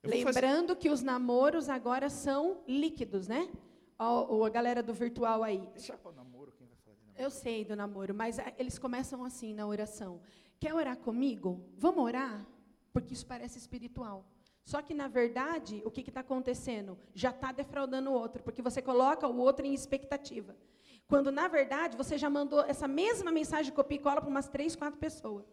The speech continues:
Speaker 1: E na
Speaker 2: Porque isso
Speaker 1: verdade,
Speaker 2: acontece.
Speaker 1: e na verdade é assim. Você começa, você se empolga, você gera expectativa, você deposita confiança, e você acha que é porque você gosta, e aí você começa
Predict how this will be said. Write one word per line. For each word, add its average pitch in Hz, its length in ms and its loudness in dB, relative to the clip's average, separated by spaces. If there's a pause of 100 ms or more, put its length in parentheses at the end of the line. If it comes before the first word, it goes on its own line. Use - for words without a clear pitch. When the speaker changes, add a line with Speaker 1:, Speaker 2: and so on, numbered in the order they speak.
(480)
Speaker 1:
E 147 100 -14
na 185 60 -10
Speaker 2:
Porque 220 160 2
isso 196 100 0
Speaker 1:
verdade, 196 340 2
Speaker 2:
acontece. 202 300 -4
Speaker 1:
e 180 60 -4
na 214 100 -4
verdade 208 400 -2
é 262 60 -4
assim. 269 560 -6 (480)
Você 180 320 -2
começa, 226 580 0
você 220 240 0
se 240 200 2
empolga, 226 840 2 (360)
você 185 280 0
gera 220 300 2
expectativa, 254 1040 0
você 226 240 -2
deposita 214 580 2
confiança, 247 960 -4 (480)
e 226 80 2
você 254 540 2
acha 285 400 -2
que 240 300 -2
é 294 80 2
porque - 200 -8
você 240 280 -2
gosta, 233 580 -2 (180)
e 214 120 2
aí 247 100 2
você 254 180 0
começa 240 720 -4